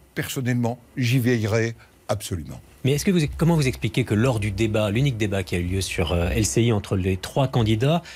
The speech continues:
Speaker 2: aucun n'a voulu répondre, par exemple, sur les différences avec le Rassemblement National ?
Speaker 1: On a pourtant des différences, euh, fondamentales. On a des différences fondamentales et je ne vais pas utiliser l'argument, euh,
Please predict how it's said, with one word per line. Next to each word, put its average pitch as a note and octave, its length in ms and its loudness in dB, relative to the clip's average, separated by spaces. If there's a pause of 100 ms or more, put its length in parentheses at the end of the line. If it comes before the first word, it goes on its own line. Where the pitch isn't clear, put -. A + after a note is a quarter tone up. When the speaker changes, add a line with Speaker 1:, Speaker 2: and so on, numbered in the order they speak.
(180)
Speaker 2:
aucun G3 640 0
n'a B2+ 160 0
voulu B2 220 2
répondre, C3 360 0
par A#2+ 120 0
exemple, C3+ 160 0
sur A#2+ 140 -2
les A2 100 2
différences A#2+ 600 0
avec F#2+ 200 -2
le G#2 60 0
Rassemblement G#2 500 2
National ? F#2 540 -2 (920)
Speaker 1:
On A#2+ 80 2
a C3+ 60 2
pourtant D#3 240 2
des C#3 100 4
différences, C3 600 0
euh, G2+ 340 2
fondamentales. A2 960 -2 (640)
On A#2+ 100 2
a D#3 80 2
des D3+ 140 0
différences B2 640 -2
fondamentales B2 640 0
et A#2+ 200 0 (340)
je - 140 -12
ne G#2 120 -4
vais A#2+ 80 2
pas C3+ 200 0
utiliser A#2 580 0
l'argument, A#2 600 0
euh, G2+ 140 2